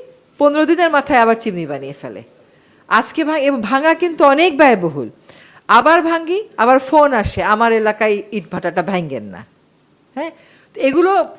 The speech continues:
অতিক্রম করে করে যাচ্ছি। তার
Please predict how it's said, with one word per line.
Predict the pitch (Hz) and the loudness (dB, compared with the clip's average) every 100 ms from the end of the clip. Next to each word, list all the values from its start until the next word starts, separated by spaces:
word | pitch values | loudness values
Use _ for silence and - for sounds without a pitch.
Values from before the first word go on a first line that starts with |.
| - | 0
অতিক্রম | 254 330 330 320 320 | 0 0 0 0 0
করে | 339 349 | 0 0
করে | 381 359 | 4 4
যাচ্ছি। | 262 240 - - 294 - _ _ _ _ _ _ | 4 2 0 -8 -10 -10 _ _ _ _ _ _
তার | 285 | 0